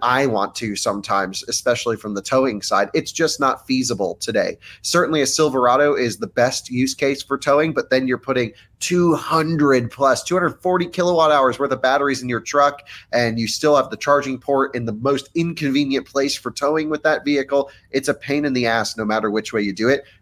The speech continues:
This means you can drive electric ninety-nine percent of the time,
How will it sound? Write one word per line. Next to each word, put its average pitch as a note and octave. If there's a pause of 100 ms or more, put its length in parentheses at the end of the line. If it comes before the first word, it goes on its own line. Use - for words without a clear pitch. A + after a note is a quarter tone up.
(160)
This D3
means C#3
you C3
can A#2
drive A#2+
electric A#2+
ninety-nine D#3+
percent D#3+
of E3+
the E3+
time, B2